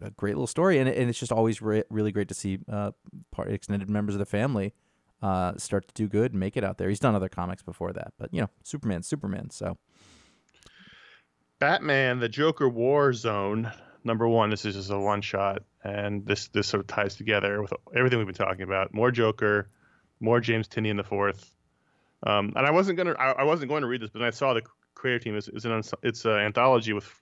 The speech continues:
Speaker 2: featuring five stories, two by James Tynion the fourth, but one by John Ridley,
Speaker 1: Mm-hmm.
Speaker 2: who is the Oscar-winning screenwriter, who's, who's doing that Batman miniseries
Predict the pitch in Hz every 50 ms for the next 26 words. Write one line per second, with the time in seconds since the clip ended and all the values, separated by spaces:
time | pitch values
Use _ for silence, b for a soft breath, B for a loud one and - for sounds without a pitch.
0 | _ - - 120 110 - 113 104 101 98 98 107 101 98 92 - - 117 110 107
1 | 101 101 98 95 - - _ _ _ _ _ _ _ _ _ - - 190 214 196
2 | 165 139 127 - 117 107 107 95 - - 107 104 98 90 - - 101 101 101 101
3 | - - _ _ _ _ _ _ _ _ _ _ - 98 110 127 135 135 127 123
4 | 117 110 117 110 107 110 110 107 104 123 165 165 156 151 156 151 156 156 147 -
5 | _ - 104 110 101 104 135 180 - 123 117 113 104 98 - - - _ _ -
6 | 90 78 110 107 107 101 - 107 110 - - - 110 107 104 - - 131 131 127
7 | 123 123 120 113 104 98 101 107 - 117 101 110 - - _ _ _ - 113 107
8 | 104 92 87 - 92 104 98 101 107 98 101 98 95 95 - - 87 92 95 98
9 | 92 -